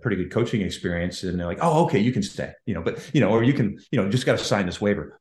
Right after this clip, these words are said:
But as a native, you can just walk in, you know, you wanna kick a soccer ball. I guess you could kick a soccer ball too, but, you know, most of them are walking in with the lacrosse sticks, you know, and, uh, they're playing. And it's just always,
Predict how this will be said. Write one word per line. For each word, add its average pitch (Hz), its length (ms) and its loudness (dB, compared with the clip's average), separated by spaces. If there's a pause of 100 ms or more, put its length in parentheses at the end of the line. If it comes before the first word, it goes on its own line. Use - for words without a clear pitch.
But 127 220 4
as - 60 0
a - 20 4
native, 131 340 6
you 123 60 -2
can 127 100 0
just 98 140 -4
walk 92 220 -2
in, 190 420 0 (540)
you 110 100 -2
know, 180 420 -4 (380)
you 139 100 -2
wanna 98 140 -2
kick - 180 -2
a 104 40 -4
soccer 160 300 2
ball. 87 140 0
I 95 60 2
guess 101 160 -2
you 98 80 -4
could 87 140 -10
kick 101 160 -4
a 104 60 -2
soccer 123 260 0
ball 92 160 0
too, 175 260 2
but, 92 180 0
you 123 60 -2
know, 82 140 -2
most 107 200 2
of 104 60 0
them 87 100 -2
are 92 40 -2
walking 110 240 2
in 101 40 4
with 92 100 0
the 92 60 -2
lacrosse 139 380 0
sticks, - 260 -12 (440)
you 101 140 -4
know, 95 200 0
and, 92 200 -2
uh, 90 300 -4 (260)
they're 135 100 4
playing. 175 640 2 (400)
And 110 240 -4
it's 101 100 -6
just - 260 -4
always, 131 380 0